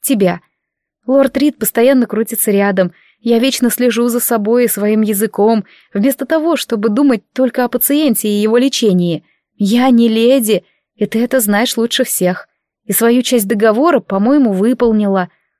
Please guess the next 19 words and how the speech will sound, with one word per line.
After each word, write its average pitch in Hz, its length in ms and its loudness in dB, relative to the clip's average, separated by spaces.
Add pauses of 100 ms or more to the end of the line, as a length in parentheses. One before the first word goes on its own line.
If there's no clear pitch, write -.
(200)
И 214 100 0
даже 240 240 2
перевыполнила. 175 880 -2 (240)
Я 233 80 -4
спасла 330 380 -2
жизнь 254 360 0
твоего 226 340 0
будущего 277 520 0
мужа». 185 380 0 (760)
«Ну, 285 140 0
пожалуйста, 254 600 0
Тина!» 254 480 2 (400)
В 180 120 -4
глазах 180 480 -2
Эвы 220 180 0
заблестели 208 480 -2
слезы. 185 500 -2 (340)
Голос 180 340 0
задрожал. 208 640 -2